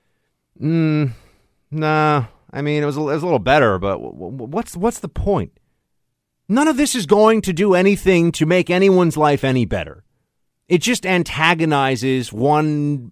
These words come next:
half or so of the country, right?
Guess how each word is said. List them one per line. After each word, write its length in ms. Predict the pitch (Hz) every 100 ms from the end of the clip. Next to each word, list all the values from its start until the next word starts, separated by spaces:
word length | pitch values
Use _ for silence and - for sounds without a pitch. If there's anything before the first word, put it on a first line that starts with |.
| -
half 480 | - 156 156 156 -
or 200 | 151 143
so 360 | - 151 143 135
of 120 | 101
the 80 | 107
country, 560 | - 120 92 - - _ _ _ _ _ _ _ _ _ _
right? 280 | 98 101 123